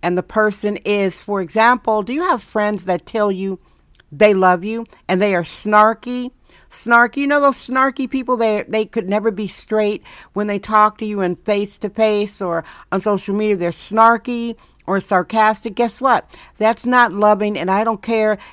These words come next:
if some people might think, "Well, that's their love language." Get the heck out of here. That's not love. That's passive aggression. That's being sadistic. Love is caring, and love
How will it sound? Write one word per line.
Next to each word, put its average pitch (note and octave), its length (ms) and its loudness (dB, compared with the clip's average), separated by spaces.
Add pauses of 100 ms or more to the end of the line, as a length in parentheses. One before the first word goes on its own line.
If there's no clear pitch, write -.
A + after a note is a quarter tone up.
if F3+ 100 -4
some G#3+ 200 0
people G3+ 180 -2
might G3 260 0
think, G3 180 -4
"Well, F3+ 160 0
that's F#3 280 0
their F3 220 0
love F3 340 2
language." D#3 600 -4
Get D#4 260 -4
the D3+ 80 0
heck D#3+ 320 -4
out D3 240 -2
of C#3+ 120 -10
here. C#3 460 -6 (680)
That's C4 300 0
not G#3 260 2
love. F3+ 460 4 (200)
That's - 260 -4
passive A3 480 2
aggression. D3 840 -2 (680)
That's G#3 220 -4
being A3+ 240 -2
sadistic. - 960 -6 (1040)
Love A3 500 4
is F3+ 220 -8
caring, A#3+ 560 0
and F#3+ 260 -2
love A3 480 2